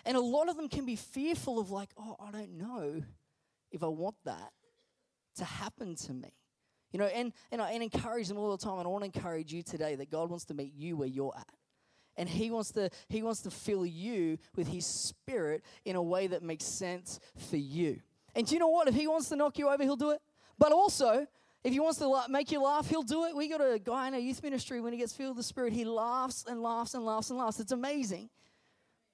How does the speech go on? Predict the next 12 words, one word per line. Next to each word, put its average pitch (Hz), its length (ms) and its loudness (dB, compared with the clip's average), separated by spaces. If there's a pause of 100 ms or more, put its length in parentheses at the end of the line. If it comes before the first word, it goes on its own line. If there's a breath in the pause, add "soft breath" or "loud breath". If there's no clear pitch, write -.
(180)
It's 233 100 0
great. - 380 0 (1300)
But 320 180 6
it 262 40 -2
doesn't 302 300 2
mean 311 260 2
that 247 200 2 (100)
there's 233 260 0
one 254 300 0
formula 247 540 0
for - 220 -10
all. 190 320 -6